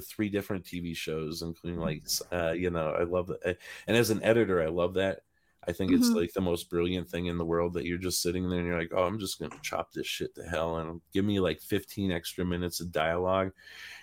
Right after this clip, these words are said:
Speaker 1: And I'm just, I'll give you a new story, whatever."
Speaker 2: <laughs>
Speaker 1: I think it's brilliant.
Speaker 2: Right.
Speaker 1: <laughs> You know?
Speaker 2: <laughs>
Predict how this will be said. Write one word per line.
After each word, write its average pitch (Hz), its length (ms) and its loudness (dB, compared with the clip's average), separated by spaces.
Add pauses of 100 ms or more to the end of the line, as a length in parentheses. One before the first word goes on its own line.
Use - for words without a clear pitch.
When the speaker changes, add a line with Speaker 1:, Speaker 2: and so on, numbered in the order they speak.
Speaker 1:
And 131 120 2
I'm 175 120 2
just, 175 180 0
I'll 165 140 4
give 175 200 2
you 170 120 6
a 165 40 4
new 165 180 4
story, 156 600 2
whatever." 147 580 2 (400)
Speaker 2:
<laughs> 302 300 4
Speaker 1:
I 123 100 8
think 127 160 6
it's 98 140 2
brilliant. 120 480 6
Speaker 2:
Right. 220 240 0 (280)
Speaker 1:
<laughs> - 40 -2 (880)
You - 160 6
know? 85 240 4
Speaker 2:
<laughs> - 100 -20